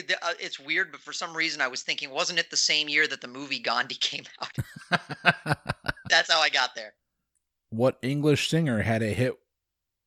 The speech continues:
Speaker 2: with the song The One and Only?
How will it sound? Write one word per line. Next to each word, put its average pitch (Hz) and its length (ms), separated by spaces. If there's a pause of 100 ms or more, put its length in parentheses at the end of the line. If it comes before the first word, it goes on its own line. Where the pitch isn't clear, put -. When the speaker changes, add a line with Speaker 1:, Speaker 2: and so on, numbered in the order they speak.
(400)
Speaker 2:
with 107 320
the 113 100
song 113 520
The 110 100
One 95 560
and 104 200
Only? 90 600